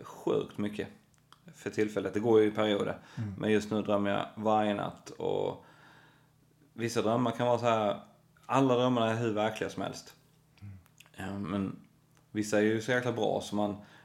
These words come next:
Speaker 1: Du vet, när man vaknar så blir man sur. Och så vill man försöka tänka mig in i drömmen igen och liksom somna in.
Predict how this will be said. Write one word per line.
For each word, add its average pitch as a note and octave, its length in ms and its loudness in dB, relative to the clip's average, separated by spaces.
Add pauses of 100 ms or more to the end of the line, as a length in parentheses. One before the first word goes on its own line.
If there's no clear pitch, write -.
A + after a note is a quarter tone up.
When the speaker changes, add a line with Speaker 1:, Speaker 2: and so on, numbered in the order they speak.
Speaker 1:
Du - 80 -6
vet, G#2 100 -2
när A2+ 80 0
man G#2+ 120 2
vaknar B2 400 4
så - 120 -10
blir G#2 60 2
man G#2+ 140 0
sur. F2 380 0 (840)
Och F#2+ 120 -10
så G#2 80 -4
vill G#2 160 2
man G#2 280 -2 (380)
försöka A#2 260 2
tänka C3+ 540 0
mig A#2+ 180 0
in G2+ 280 -2
i G#2+ 60 0
drömmen G2 460 -2
igen A2 240 -4
och A2+ 60 -4
liksom G#2 180 -8
somna A#2 500 -2
in. F#2+ 380 -2